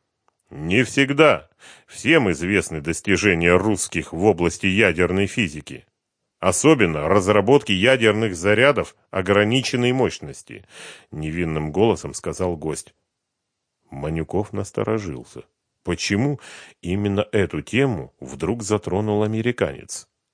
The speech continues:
«У каждой страны есть свои успехи и свои недостатки», примирительным голосом сказал он.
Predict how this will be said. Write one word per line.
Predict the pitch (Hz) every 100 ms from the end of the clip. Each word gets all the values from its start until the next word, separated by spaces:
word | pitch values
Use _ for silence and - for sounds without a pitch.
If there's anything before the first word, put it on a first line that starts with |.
| _ _ _ _ _ _ _ _ -
«У | 110
каждой | 113 135 147 135 135
страны | - 147 147 160 160 101
есть | - 92 117 -
свои | - 113 117 110
успехи | 104 98 - 165 175 98
и | - 110
свои | - 113 127 139
недостатки», | 139 131 143 - 170 120 - -
примирительным | - 82 82 85 80 82 82 82
голосом | 82 78 - 76
сказал | - 82 87 76
он. | 71 65